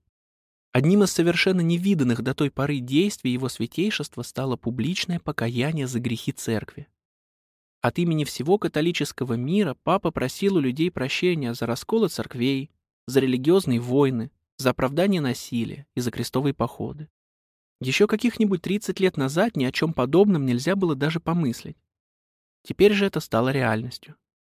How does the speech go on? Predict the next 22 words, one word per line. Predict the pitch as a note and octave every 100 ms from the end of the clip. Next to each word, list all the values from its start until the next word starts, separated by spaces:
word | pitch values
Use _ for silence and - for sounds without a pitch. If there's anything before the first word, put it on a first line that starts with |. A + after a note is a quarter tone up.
| _ _ _ _ _ _ -
Папа | C#3+ D#3+
спасал | - D3+ - D3+
церковь | C#3 - F#3 - -
и |
стремительно | C3+ - B2 D#3 - F3 E3
интегрировал | D3+ C3 B2+ D3+ E3+ D#3+ D#3
её | C3+ B2+ C#3
в | C#3
новый | C#3+ C#3 C#3+
мир. | C#3+ A#2 - _ _ _ _ _ _ _ _ _ _ _
Иоанн | C#3+ F#3
Павел | F#3+ F#3+ E3
второй | - D3 G3 G3
занимал | C#3+ C#3+ E3 D3+
трон | D#3+ F#3
святого | - D3 D3+ D3
Петра | - B2 D3+ F#3+
без | D#3+ B2+
малого | B2+ F#3 G#3 G3
три | F3 C#3
десятка | D#3+ - B2+ - C3+
лет. | B2 B2